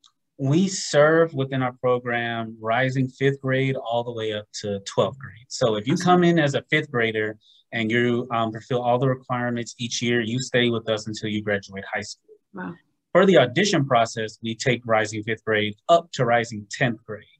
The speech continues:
Speaker 1: Um, we've made exceptions for certain eleventh and twelfth graders, but that comes directly from musicians in the Atlanta Symphony Orchestra.
Speaker 2: Mm.
Speaker 1: Simply because one of our main focus is to prepare them. The, the overall goal is to prepare students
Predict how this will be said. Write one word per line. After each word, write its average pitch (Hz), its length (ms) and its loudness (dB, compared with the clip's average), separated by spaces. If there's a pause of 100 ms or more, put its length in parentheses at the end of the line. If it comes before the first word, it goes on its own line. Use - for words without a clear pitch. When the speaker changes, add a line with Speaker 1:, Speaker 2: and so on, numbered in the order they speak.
(520)
Speaker 1:
Um, 120 300 4
we've 135 200 2
made 143 300 4
exceptions 139 500 -2
for 113 140 -4
certain 147 760 -4 (260)
eleventh 127 360 2
and 127 100 0
twelfth 139 260 0
graders, 143 320 2
but - 120 -10
that 135 240 0
comes 127 460 -6
directly 120 460 0
from 117 180 -4
musicians 113 580 -6
in 123 100 -2
the 110 100 0
Atlanta 104 280 -2
Symphony 107 340 -8
Orchestra. 104 480 -6 (120)
Speaker 2:
Mm. 170 360 -6 (140)
Speaker 1:
Simply 185 320 4
because 123 720 2
one 120 180 -4
of 117 120 -4
our 113 120 2
main 110 300 -2
focus 113 400 -4
is 113 180 -8
to - 80 -14
prepare 120 520 0
them. 104 340 -4
The, 110 160 -2 (200)
the 123 120 -2
overall 131 560 4
goal 110 240 -2
is 107 120 -10
to - 100 -8
prepare - 380 -2
students 107 560 -6